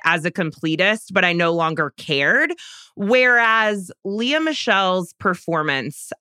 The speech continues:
of Rain on My Parade is so seared into my brain. And it's honestly was my first experience with Funny Girl. Like,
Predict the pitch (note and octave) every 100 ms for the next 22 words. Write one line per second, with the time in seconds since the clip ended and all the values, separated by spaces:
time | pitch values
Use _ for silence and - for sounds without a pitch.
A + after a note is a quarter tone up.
0 | _ F3+ F3 E3 D#3 D#3+ D#3 - E3 E3
1 | E3+ E3+ D#3 D3 - C#3 A#2+ G#2+ G#2 E3+
2 | _ _ _ _ - B3+ - - B3+ G4
3 | B4 - - G3+ G3+ G3+ F3 F3+ G3 E3+
4 | D3+ B2+ C3 A#2 A#2+ D#3 A#3 - - -
5 | _ B3+ B3+ B3 A#3+ A#3 A3+ G#3 G3 _
6 | - C4 - - A3+ F4+ B4 A#4+ B3 A#3+
7 | G#3+ G3+ G3 F#3+ G3 F#3+ - G3 F#3 -
8 | - E3+ - - G3+ G3 D3 A2 C3+ D#3
9 | C#3 - C3 F2+ - D2+ D2 - G3+ G#3
10 | F#3